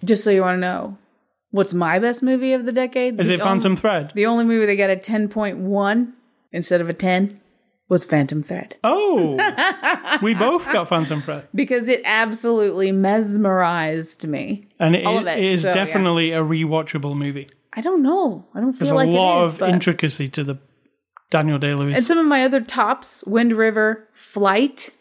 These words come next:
Speaker 1: Flight was a tough one to argue with that 'cause it was so good. You know, and
Speaker 2: Yeah.
Speaker 1: Mother, exclamation point, and Shame,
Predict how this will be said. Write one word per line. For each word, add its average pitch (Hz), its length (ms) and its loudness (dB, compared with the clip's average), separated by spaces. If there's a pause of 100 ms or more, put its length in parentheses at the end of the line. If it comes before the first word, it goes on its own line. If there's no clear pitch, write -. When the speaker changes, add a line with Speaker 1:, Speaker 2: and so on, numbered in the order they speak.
(260)
Speaker 1:
Flight 262 280 0
was 269 140 0
a 262 80 0
tough 247 280 -2
one 220 160 0
to 196 180 2
argue 202 320 0
with 180 120 -2
that 175 200 0
'cause 180 140 -2
it 208 80 2
was 185 200 0
so 180 320 0
good. 165 420 -2 (1000)
You 196 100 -6
know, 190 160 0
and 196 280 2
Speaker 2:
Yeah. 190 40 4
Speaker 1:
Mother, 226 420 0
exclamation 196 720 -2
point, 214 300 -2
and 180 180 -2
Shame, 214 720 0